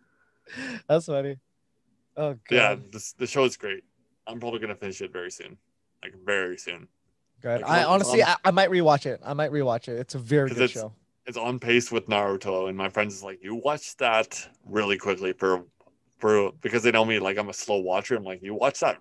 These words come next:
Speaker 2: very quickly."
Speaker 1: Mm-hmm.
Speaker 2: It's like, 'cause I enjoyed it. I like the story, and that's the same with Black Clover. The story's amazing.
Speaker 1: Yep.
Speaker 2: Well, it's kinda like the same story. Like, I wanna be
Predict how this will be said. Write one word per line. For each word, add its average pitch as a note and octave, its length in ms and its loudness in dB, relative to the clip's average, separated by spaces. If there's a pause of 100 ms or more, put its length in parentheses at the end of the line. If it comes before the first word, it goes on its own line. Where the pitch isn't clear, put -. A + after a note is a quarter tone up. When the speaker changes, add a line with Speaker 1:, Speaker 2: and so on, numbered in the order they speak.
Speaker 2:
very F#2+ 180 0
quickly." - 360 -14 (360)
Speaker 1:
Mm-hmm. A#2 220 -20 (120)
Speaker 2:
It's - 120 -20
like, - 120 -20
'cause - 120 -18
I F2+ 80 -2
enjoyed G2 340 2
it. - 140 -4 (100)
I F2+ 60 -14
like G2 160 -12
the - 80 -20
story, B2+ 520 -2
and G2+ 120 -12
that's G2+ 220 -4
the G2+ 120 -20
same G2 200 -8
with G2 120 -10 (240)
Black F#2+ 160 -10
Clover. A#2 380 -2 (460)
The - 60 -20
story's G2+ 300 -8
amazing. G#2 380 -6 (1120)
Speaker 1:
Yep. C3+ 240 0 (220)
Speaker 2:
Well, B2+ 120 4
it's B2 80 -8
kinda D3+ 220 2
like C3 160 2
the B2+ 80 -4
same A#2 240 0
story. A2+ 220 2
Like, F#2 200 -8
I G#2 140 0
wanna G#2+ 200 -2
be G2+ 200 -4